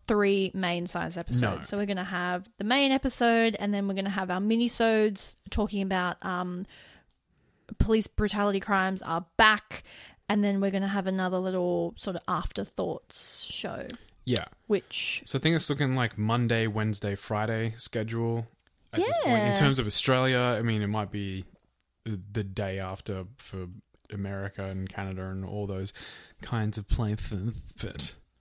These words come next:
Speaker 2: you know, you, obviously you'll see it when
Speaker 1: But
Speaker 2: it comes
Speaker 1: we're
Speaker 2: up.
Speaker 1: excited. We're
Speaker 2: Yeah.
Speaker 1: excited, especially for the afterthoughts show, because it's a little bit less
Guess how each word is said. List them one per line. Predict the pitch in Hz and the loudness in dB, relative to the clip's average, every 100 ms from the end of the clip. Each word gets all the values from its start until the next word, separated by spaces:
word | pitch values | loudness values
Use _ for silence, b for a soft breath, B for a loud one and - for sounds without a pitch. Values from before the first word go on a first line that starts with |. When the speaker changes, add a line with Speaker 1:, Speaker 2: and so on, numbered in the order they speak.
| _ _ _ - | _ _ _ -12
Speaker 2:
you | |
know, | 101 90 101 - | -8 -6 -6 -4
you, | 123 | 0
obviously | 135 127 139 | 2 4 4
you'll | 120 113 | 4 4
see | - 135 | 4 4
it | 113 | 4
when | 110 | 6
Speaker 1:
But | 311 | 6
Speaker 2:
it | |
comes | 320 | 8
Speaker 1:
we're | 370 | 6
Speaker 2:
up. | |
Speaker 1:
excited. | 381 285 262 277 220 - - 247 | 6 4 4 6 4 0 -6 0
We're | 240 | 4
Speaker 2:
Yeah. | 254 | 6
Speaker 1:
excited, | 262 254 247 - | 6 6 6 4
especially | 262 302 285 330 | 2 4 4 4
for | 320 | 4
the | 277 | 6
afterthoughts | 247 330 - 233 214 180 - | 6 6 2 2 2 2 0
show, | 196 175 | 2 2
because | 170 226 208 | 0 0 -2
it's | 196 | 0
a | 214 | 2
little | 220 233 | 4 6
bit | 233 226 | 6 2
less | 196 196 196 - - | 2 2 2 -2 -4